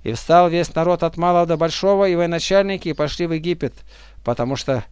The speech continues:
боялись халдеев. В тридцать седьмой год переселения Иехония, царя иудейского, в двенадцатый месяц, двадцать седьмой день месяца, явил Мерадах, царь Вавилонский, в год своего воцарения, вывел Иехонию, царя иудейского, из дома темничного,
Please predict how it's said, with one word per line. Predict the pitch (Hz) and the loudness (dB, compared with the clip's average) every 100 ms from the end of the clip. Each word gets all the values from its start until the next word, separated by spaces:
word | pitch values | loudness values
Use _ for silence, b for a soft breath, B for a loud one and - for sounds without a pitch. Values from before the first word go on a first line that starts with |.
| - | -12
боялись | 95 120 143 147 127 - | -4 -2 0 0 -2 -4
халдеев. | 123 117 120 110 95 - - - - b b b | -4 -4 -4 -4 -6 -14 -20 -20 -20 b b b
В | - | -14
тридцать | - 123 214 - 165 143 | -6 -2 0 0 -4 -4
седьмой | - 147 165 180 | -4 -4 -2 -2
год | 139 165 | 0 -2
переселения | - 135 135 143 139 151 147 131 127 | -2 -6 -4 -4 -2 -2 -2 -2 -2
Иехония, | 123 113 165 175 170 | -4 -4 -2 -2 -2
царя | 160 151 156 151 | -4 -2 0 0
иудейского, | 147 143 143 143 - 135 | 0 -2 -2 -2 -4 -6
в | 113 | -6
двенадцатый | 110 147 170 139 - | -4 -4 -4 -6 -6
месяц, | 127 160 - 139 | -4 -4 -4 -6
двадцать | 117 156 - 123 | -2 -4 -4 -10
седьмой | - 110 123 117 | -8 -6 -4 -4
день | 120 110 | -4 -4
месяца, | 127 151 143 - 127 117 - - B B B B B | -4 -6 -8 -8 -8 -8 -14 -20 B B B B B
явил | 151 170 190 190 | -2 0 2 2
Мерадах, | 175 180 185 185 226 - - - - - | 2 4 4 6 4 4 -8 -14 -18 -18
царь | - 175 156 | 0 2 2
Вавилонский, | 147 143 135 117 - 107 | 2 0 -2 -6 -8 -8
в | 113 | -2
год | 165 | -2
своего | - 139 139 131 | -2 -2 -2 -2
воцарения, | 135 - 135 117 107 101 | -2 -2 -2 -2 -2 -4
вывел | 139 175 165 | -2 -2 -2
Иехонию, | 151 143 170 175 160 | -2 -4 -2 -2 -4
царя | - 135 131 123 | -4 -2 -2 -2
иудейского, | 117 110 107 - 110 101 | -4 -4 -6 -6 -8 -8
из | 110 | -6
дома | 113 143 123 | -6 -6 -6
темничного, | 127 113 117 113 - 101 95 | -6 -6 -6 -8 -8 -8 -10